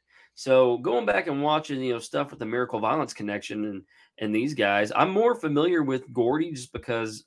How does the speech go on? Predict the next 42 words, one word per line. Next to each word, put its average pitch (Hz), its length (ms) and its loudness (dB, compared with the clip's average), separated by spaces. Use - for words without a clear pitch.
uh, 104 280 -4
my 104 200 0
family 123 340 0
growing 117 240 0
up 117 140 -8
were 113 80 -10
big 107 480 -2
Freebird 120 500 -4
fans. 175 460 -2
So - 140 -2
I 131 60 4
always 170 300 4
knew 151 180 4
who 120 100 -4
Terry 113 320 -2
Gordy 110 340 -2
was. 95 440 -6
But, 110 200 0
um, 110 460 -2
appreciating 160 600 0
Doctor 131 260 2
Death 123 200 2
now, 135 200 2
especially 196 380 -2
here 147 100 0
in 135 80 0
the 120 80 -4
U 127 100 -2
W 113 340 0
F, 135 200 0
because - 240 -6
he's - 180 -4
kind 220 220 0
of 131 100 -4
like 110 300 0
the 117 180 0
superstar 101 960 0
of 107 320 -2
the 110 100 -4
U 104 160 -4
W 107 380 0
F. 95 360 -4